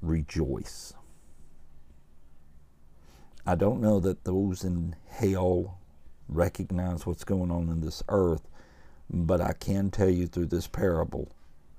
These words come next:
that the residents of hell don't want anybody else to come there. It's that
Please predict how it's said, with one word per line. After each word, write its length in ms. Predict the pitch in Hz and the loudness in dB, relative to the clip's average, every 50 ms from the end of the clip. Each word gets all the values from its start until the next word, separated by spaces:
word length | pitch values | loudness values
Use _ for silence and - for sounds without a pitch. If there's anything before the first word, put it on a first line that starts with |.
| - - - - - - - - - - - - - | -20 -20 -20 -20 -20 -20 -20 -20 -20 -20 -16 -2 2
that 160 | 101 90 - | 2 2 4
the 80 | 98 | 4
residents 540 | 82 87 92 95 90 87 82 87 85 - - | 4 6 6 6 4 4 2 0 -2 -2 -2
of 100 | - 78 | -4 0
hell 260 | 80 98 92 82 80 | 2 2 2 2 2
don't 240 | 76 82 80 85 76 | 0 0 -2 -2 -2
want 320 | 71 82 82 78 - - - - - | -4 -4 -6 -6 -8 -12 -18 -8 -4
anybody 920 | 95 90 87 90 92 90 - - - - - 78 85 85 87 78 - - - - | -2 0 2 2 0 -2 -4 -6 -12 -8 0 2 2 4 2 0 -2 -6 -8 -4
else 400 | - 82 - - - - - - - | -2 -2 -2 -2 -4 -10 -14 -14 -14
to 100 | - - | -14 -10
come 300 | - - 95 90 87 82 | 0 2 2 2 2 0
there. 180 | 76 71 69 - - | -2 -4 -4 -6 -4
It's 320 | 85 90 - - - - | -6 -6 -6 -6 -12 -14
that 320 | - - 73 71 73 71 | -8 -6 -4 -4 -4 -6